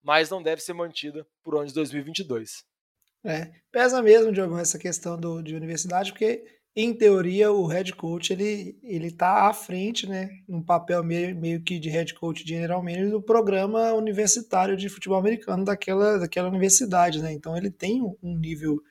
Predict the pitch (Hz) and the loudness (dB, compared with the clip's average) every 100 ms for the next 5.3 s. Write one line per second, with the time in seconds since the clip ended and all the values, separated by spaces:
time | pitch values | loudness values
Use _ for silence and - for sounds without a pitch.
0 | _ _ _ - - - 151 147 151 151 | _ _ _ -14 -8 -2 -2 0 -4 -6
1 | - 160 151 156 147 147 - 170 175 214 | -8 -10 -10 -10 -10 -8 -8 -6 0 0
2 | 262 277 262 - 247 247 226 226 294 226 | 6 6 6 4 0 0 0 4 4 4
3 | 196 208 175 165 180 147 165 - - 151 | 2 0 -2 -4 -6 -4 -4 -4 -6 -8
4 | 147 147 147 - 143 147 165 170 165 - | -6 -6 -8 -10 -10 0 0 0 -4 -6
5 | 156 156 | -10 -10